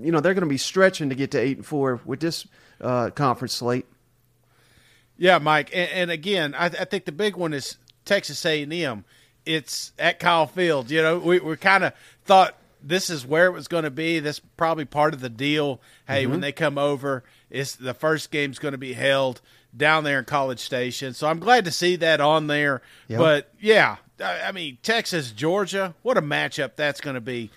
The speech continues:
Speaker 2: Texas, Florida, hopefully Florida's in a better shape by then. I, I just, looking at this, it kinda blows your mind because you're just trying to wrap your head around it. Like, you see Texas or Oklahoma, they'll pop up ever so often. I, I look at, I'm looking at Arkansas.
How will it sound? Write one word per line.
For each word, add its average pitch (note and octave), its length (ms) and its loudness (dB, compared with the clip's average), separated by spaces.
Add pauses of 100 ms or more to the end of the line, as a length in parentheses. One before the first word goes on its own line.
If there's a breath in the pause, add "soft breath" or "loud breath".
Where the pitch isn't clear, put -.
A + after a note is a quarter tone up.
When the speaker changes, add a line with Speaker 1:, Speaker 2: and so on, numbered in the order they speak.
(200 soft breath)
Speaker 2:
Texas, F#3+ 400 0
Florida, E3+ 460 -2
hopefully E3+ 340 -2
Florida's D#3+ 420 -6
in D3+ 60 -8
a C3+ 60 -10
better D3+ 260 -4
shape D#3 340 -4
by D3 140 -6
then. D3+ 320 -8 (380 soft breath)
I, D#3+ 260 2
I G3 60 2
just, - 320 -8 (360)
looking A3 340 2
at D#3+ 120 -4
this, D3+ 240 -6
it D3 120 -12
kinda G3 260 2
blows D3+ 360 0
your D#3 60 -8
mind D3+ 260 -4
because C#3+ 320 -10
you're C#3+ 100 -10
just E3 240 -10
trying F3 220 -2
to C3+ 60 -6
wrap D3 320 0
your B2+ 80 -4
head D3 180 -2
around B2+ 240 -2
it. C3+ 40 -10
Like, C#3 180 0 (320 loud breath)
you G#3+ 160 0
see B3 240 -2
Texas G#3 500 0
or E3+ 140 0
Oklahoma, F3+ 560 -2
they'll E3+ 120 -2
pop F3 360 -2
up G3 180 0
ever D3+ 180 0
so D3 220 -6
often. D3+ 400 -4
I, C3+ 200 -4
I D3 180 -2
look E3+ 260 -4
at, D#3 160 -4
I'm E3 180 -6
looking F3 240 -6
at D3 120 2
Arkansas. C3 580 0